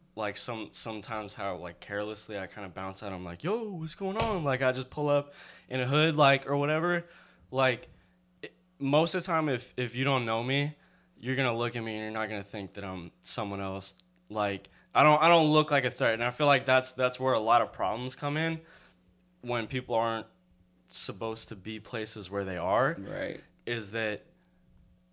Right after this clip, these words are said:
Speaker 1: you're perceived as a threat,
Speaker 2: Mm-hmm.
Speaker 1: and then people act like you're a threat, and then that's where issues come up. But looking the way I do is definitely, and I've, and I've, people have told me this, and, like, early on,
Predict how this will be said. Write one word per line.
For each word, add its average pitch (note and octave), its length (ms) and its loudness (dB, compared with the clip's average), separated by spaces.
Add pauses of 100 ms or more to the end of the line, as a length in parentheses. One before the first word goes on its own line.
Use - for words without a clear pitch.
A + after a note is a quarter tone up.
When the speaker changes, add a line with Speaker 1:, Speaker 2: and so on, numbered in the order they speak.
(320)
Speaker 1:
you're A2+ 240 -8
perceived G#2+ 640 -10
as A#2+ 140 -6
a B2 60 -4
threat, C3+ 460 -2
Speaker 2:
Mm-hmm. A#2 160 -8
Speaker 1:
and G#2+ 240 -4
then G#2 340 -6 (400)
people G#2+ 520 -10 (680)
act A2 320 0
like G2+ 220 -8
you're F#2+ 140 -8
a F#2+ 40 -8
threat, G2 440 -8
and G2+ 140 -10
then F#2+ 100 -8
that's F#2+ 240 -10
where F#2+ 100 -10
issues F#2+ 360 -10
come B2 180 -10
up. B2+ 240 -6 (460)
But G#2 360 -6 (420)
looking C3+ 380 -4
the B2 80 -2
way A2+ 160 0
I G2+ 120 0
do G2+ 340 -6 (920)
is A#2 160 -6
definitely, B2 400 0
and A#2+ 100 0
I've, B2+ 220 2
and C#3 100 0
I've, C#3 260 0
people E3 240 0
have A#2+ 100 -2
told C3+ 200 -4
me G#2 80 -8
this, E2+ 280 -10
and, G#2+ 160 -8
like, G2 200 -8 (760)
early C3 300 -2
on, A2+ 400 -2